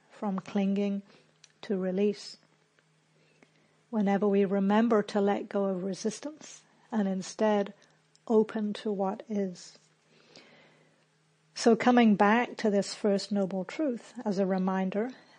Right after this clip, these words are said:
this is how the Buddha defined dukkha in the very first discourse that he gave after his awakening. And this time it's based on a translation by Bhikkhu Bodhi.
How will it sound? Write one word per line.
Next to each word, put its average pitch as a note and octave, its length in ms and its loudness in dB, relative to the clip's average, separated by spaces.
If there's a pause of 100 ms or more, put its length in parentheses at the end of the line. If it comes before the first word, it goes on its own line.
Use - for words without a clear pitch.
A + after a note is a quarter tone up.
this G#3+ 240 -2
is G#3+ 120 -4
how G3+ 180 0
the F#3+ 100 -2
Buddha B3 320 4
defined G3 540 -2
dukkha G3 440 -2 (360)
in A3+ 140 -2
the G3 100 -4 (160)
very A3+ 400 6
first - 460 -2
discourse G#3 540 -6
that - 100 -10
he G#3+ 140 -10
gave G3 500 -2
after G#3 340 -8
his F#3 220 -8
awakening. G3 580 -6 (840)
And G#3 140 2
this G#3 180 0
time G3 260 -2
it's - 160 -8
based - 560 -2
on A3 200 -2
a F#3+ 40 -2
translation G3 580 -2
by F#3+ 160 -2
Bhikkhu G#3 340 -2
Bodhi. G#3 480 2